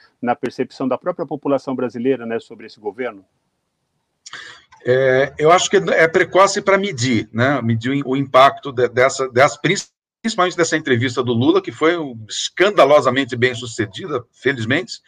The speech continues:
Speaker 2: é, foi um, um, o recorde de audiência da, da, do YouTube do Reinaldo Azevedo. É, aliás, ele, ele se conduziu de uma forma extremamente técnica, extremamente digna,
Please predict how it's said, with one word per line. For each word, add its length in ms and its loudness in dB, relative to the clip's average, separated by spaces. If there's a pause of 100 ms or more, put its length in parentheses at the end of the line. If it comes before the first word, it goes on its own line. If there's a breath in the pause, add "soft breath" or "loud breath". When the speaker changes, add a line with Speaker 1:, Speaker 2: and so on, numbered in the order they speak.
(460 loud breath)
Speaker 2:
é, 260 0
foi 200 0
um, 80 -4
um, 280 -6
o 160 0
recorde 560 2
de 100 0
audiência 640 0
da, 180 -2
da, 200 -2
do 240 -4
YouTube 420 -6
do 120 -6
Reinaldo 360 -2
Azevedo. 520 0 (680 soft breath)
É, 920 -2
aliás, 320 2
ele, 120 -2
ele 160 2
se 200 -6
conduziu 440 -2
de 100 -4
uma 140 2
forma 320 2
extremamente 800 -2 (220)
técnica, 640 0
extremamente 720 -6
digna, 580 -4